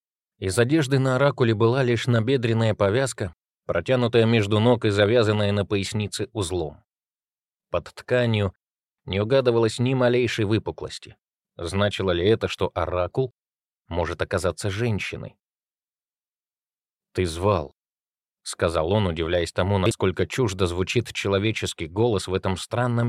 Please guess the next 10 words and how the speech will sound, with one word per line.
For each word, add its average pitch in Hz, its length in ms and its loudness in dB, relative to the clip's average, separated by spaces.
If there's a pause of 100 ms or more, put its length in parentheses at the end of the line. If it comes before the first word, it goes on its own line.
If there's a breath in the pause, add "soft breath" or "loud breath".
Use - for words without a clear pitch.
месте. - 400 -6 (720)
Слова 82 360 -2
отражались 123 540 2
от 110 100 0
стен 120 320 0
крипты 120 400 -2
причудливым 107 640 -2
многоголосым 101 1000 0
эхом. - 500 -10 (1080)
«Зачем?» 82 800 -4